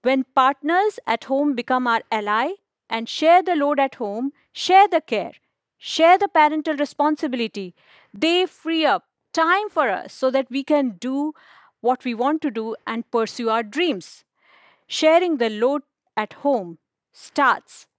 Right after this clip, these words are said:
with sharing the dream. Not only at home, the reason I survived these days of one in two women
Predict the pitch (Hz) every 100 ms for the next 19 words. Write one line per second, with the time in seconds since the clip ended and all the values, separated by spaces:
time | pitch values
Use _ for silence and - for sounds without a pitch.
0 | - 190 226 330 - _ _ - - 196
1 | 185 208 247 233 339 330 220 - _ _
2 | _ _ _ - - 233 254 285 339 339
3 | 311 269 - 254 - - _ - - -
4 | 220 202 294 339 359 339 311 285 247 247
5 | 240 190 165 214 - - 262 202 165 -
6 | 220 - 180 185 247 277 349 359 _ _
7 | 226 233 - 311 285 233 214 226